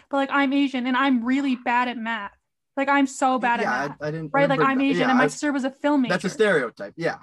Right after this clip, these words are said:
Speaker 2: it's, yeah, I don't, I
Speaker 1: Like,
Speaker 2: don't
Speaker 1: there's
Speaker 2: think,
Speaker 1: no
Speaker 2: I don't think all
Speaker 1: monolith.
Speaker 2: Asians are great at math, right? But a higher percentage of Asian households hold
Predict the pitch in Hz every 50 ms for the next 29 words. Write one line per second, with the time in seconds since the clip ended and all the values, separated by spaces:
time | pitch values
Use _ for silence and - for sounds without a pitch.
0 | - - 135 143 139 156 - - - - _ _ _ _ _ _ - _ 226 208
1 | _ _ _ 175 170 156 151 - - _ _ _ _ _ _ - 165 165 156 -
2 | 117 123 123 135 135 240 185 135 131 - 247 - _ _ _ - 311 302 302 302
3 | 294 247 254 277 285 285 254 220 220 247 254 285 202 196 202 196 190 190 190 196
4 | 151 180 175 175 180 170 151 147 151 165 175 180 175 170 151 147 151 156 139 117
5 | 104 - - 127 131 147 156 - _ _ _ _ _ _ - 202 175 160 - _
6 | _ _ _ _ _ _ - 156 156 156 - - - 196 190 202 220 214 220 208
7 | - 214 196 185 - 208 208 196 190 180 165 156 175 - 151 151 - 165 170 180
8 | 190 170 185 180 156 - 143 139 151 170 180 - 202 202 214 226 220 220 - _
9 | _ _ _ _ _ - 214 202 185 175 160